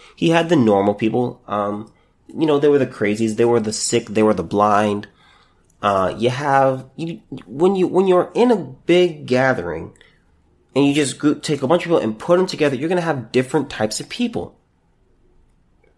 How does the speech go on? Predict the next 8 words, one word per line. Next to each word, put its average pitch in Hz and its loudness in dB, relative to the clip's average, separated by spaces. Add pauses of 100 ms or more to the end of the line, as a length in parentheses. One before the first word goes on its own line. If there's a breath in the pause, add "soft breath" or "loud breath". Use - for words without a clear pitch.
(1600)
Okay? 170 -2 (1600)
So, 139 2
you 151 -2
know, 135 2 (220 loud breath)
and 160 2
here's 202 2
what 202 0
I'm, 180 -8